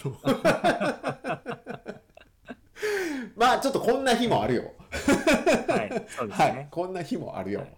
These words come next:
Speaker 1: はい。じゃあちょっと次のニュースいきましょう。これね、次のニュースね、ちょっとね、関連があったんで、ちょっと出してみたんです。はい。
Speaker 2: はい。
Speaker 1: えー、エムエス、マイクロソフト、エーアイサーバー開発っていうお話なんですね。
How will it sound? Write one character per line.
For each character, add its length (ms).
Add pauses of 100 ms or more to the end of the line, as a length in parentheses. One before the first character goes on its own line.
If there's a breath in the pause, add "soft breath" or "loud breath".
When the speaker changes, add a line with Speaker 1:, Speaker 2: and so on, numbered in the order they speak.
Speaker 1:
は 100
い。 60 (540 loud breath)
じ 60
ゃ 40
あ 40
ち 80
ょ 20
っ 20
と 80
次 220
の 60
ニ 80
ュ 20
ー 60
ス 100
い 40
き 60
ま 60
し 100
ょ 40
う。 20
こ 140
れ 80
ね、 200
次 160
の 80
ニ 60
ュ 60
ー 20
ス 80
ね、 220
ち 40
ょ 40
っ 20
と 80
ね、 80
関 180
連 140
が 80
あ 80
っ 80
た 160
ん 80
で、 80
ち 100
ょ 40
っ 20
と 80
出 120
し 40
て 80
み 60
た 100
ん 60
で 80
す。 260 (160)
は 160
い。 120 (440 loud breath)
Speaker 2:
は 180
い。 120
Speaker 1:
え 680
ー、 40
エ 40
ム 120
エ 80
ス、 260
マ 120
イ 40
ク 60
ロ 80
ソ 80
フ 80
ト、 320
エ 60
ー 160
ア 20
イ 80
サ 180
ー 20
バ 140
ー 20
開 160
発 260
っ 20
て 240
い 80
う 120
お 60
話 320
な 80
ん 80
で 80
す 80
ね。 340